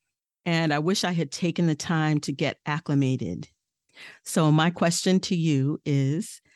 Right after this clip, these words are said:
in what ways have you not listened to yourself? The second piece of the lead framework is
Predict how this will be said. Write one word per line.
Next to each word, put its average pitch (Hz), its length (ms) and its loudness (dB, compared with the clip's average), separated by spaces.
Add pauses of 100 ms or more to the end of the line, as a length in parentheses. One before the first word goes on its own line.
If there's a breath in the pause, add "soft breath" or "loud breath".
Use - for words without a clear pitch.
(240 soft breath)
in 156 200 4
what 156 200 0
ways 147 500 0
have 160 200 -2
you 185 540 2 (520)
not 160 320 4
listened 147 520 0 (120)
to 156 120 -2
yourself? - 720 -4 (2000)
The 170 100 6
second 175 580 4
piece - 280 2
of 147 260 2
the 131 380 4 (220)
lead 139 460 2 (420)
framework 135 580 2
is 135 420 0